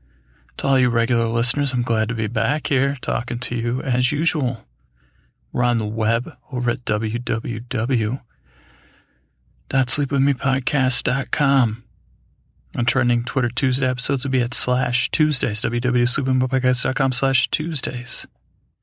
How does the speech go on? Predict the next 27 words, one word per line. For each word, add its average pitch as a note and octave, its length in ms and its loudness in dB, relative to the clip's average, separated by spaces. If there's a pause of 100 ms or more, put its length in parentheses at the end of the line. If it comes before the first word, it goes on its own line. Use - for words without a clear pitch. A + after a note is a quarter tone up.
(640)
You - 20 -10
can D#3 80 -4
get D3+ 160 4
a C#3 60 2
hold D3+ 240 2
of B2+ 60 2
me, B2 100 4
feedback B2 680 -2
at B2+ 100 -2
sleepwithmepodcast A#2 1160 -4
dot A2+ 260 -4
com. A2+ 460 -2
You - 440 -20
can C#3+ 140 -8
post A2+ 340 -2
on A#2 160 -2
the G#2+ 80 -4
website. A#2 720 -2
You - 1000 -20
can C3 240 2
come B2 240 2
over A#2 260 2
on A2+ 200 -2
Twitter C#3 640 0
at A#2+ 260 -2
Dearest A2 500 -2
Scooter. B2+ 640 0